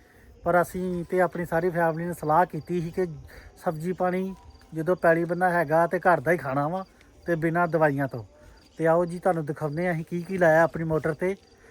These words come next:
ਜੇ ਵੀਡੀਓ ਚੰਗੀ ਲੱਗੇਗੀ, ਲਾਈਕ ਤੇ ਚੈਨਲ ਨੂੰ ਜ਼ਰੂਰ ਸਬਸਕ੍ਰਾਈਬ ਕਰਿਓ। ਨਵਾਂ ਨਵਾਂ ਚੈਨਲ ਬਣਾਇਆ ਤੇ ਤੁਹਾਡੀ ਸਪੋਰਟ ਦੀ ਬਹੁਤ ਜ਼ਿਆਦਾ ਲੋੜ ਆ। ਤੇ ਆ ਜਾਓ ਜੀ ਤੁਹਾਨੂੰ ਦਿਖਾਉਂਦੇ ਆ।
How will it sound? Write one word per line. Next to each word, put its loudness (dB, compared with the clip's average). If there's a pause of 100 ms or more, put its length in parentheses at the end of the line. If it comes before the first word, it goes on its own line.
(200)
ਜੇ -4
ਵੀਡੀਓ 0
ਚੰਗੀ -4
ਲੱਗੇਗੀ, -2 (220)
ਲਾਈਕ -2
ਤੇ -6
ਚੈਨਲ -2
ਨੂੰ -8
ਜ਼ਰੂਰ -8
ਸਬਸਕ੍ਰਾਈਬ -4
ਕਰਿਓ। -4 (600)
ਨਵਾਂ 0
ਨਵਾਂ 0
ਚੈਨਲ -2
ਬਣਾਇਆ -2
ਤੇ -12
ਤੁਹਾਡੀ -4
ਸਪੋਰਟ -6
ਦੀ -8
ਬਹੁਤ -4
ਜ਼ਿਆਦਾ -2
ਲੋੜ -8
ਆ। -16 (600)
ਤੇ 0
ਆ 4
ਜਾਓ 0
ਜੀ -6 (140)
ਤੁਹਾਨੂੰ -6
ਦਿਖਾਉਂਦੇ -8
ਆ। -12